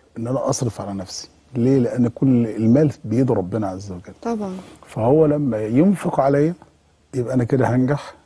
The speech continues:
Speaker 1: أنا كده مالي هينمو، هبقى مرتاح في بيتي، مرتاح في كل حاجة.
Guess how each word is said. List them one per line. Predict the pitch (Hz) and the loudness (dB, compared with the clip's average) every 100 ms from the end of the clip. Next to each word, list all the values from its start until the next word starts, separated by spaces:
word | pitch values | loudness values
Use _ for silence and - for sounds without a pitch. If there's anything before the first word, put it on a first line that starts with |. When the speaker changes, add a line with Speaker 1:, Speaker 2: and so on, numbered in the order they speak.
| _ 123 | _ -6
Speaker 1:
أنا | 117 | -6
كده | 104 123 123 113 104 101 | -2 -2 0 0 -2 -2
مالي | 98 131 131 | 2 4 4
هينمو، | 98 101 101 113 135 135 _ _ - - - | 0 -4 0 2 2 0 _ _ -20 -20 -16
هبقى | 131 123 120 | -10 -2 0
مرتاح | 107 - 110 | 0 -2 -6
في | - 113 | -2 0
بيتي، | 113 117 147 139 | 0 0 -2 -2
مرتاح | 104 - - | -4 -2 -4
في | - | -6
كل | - 120 98 | -6 -4 -6
حاجة. | - | -8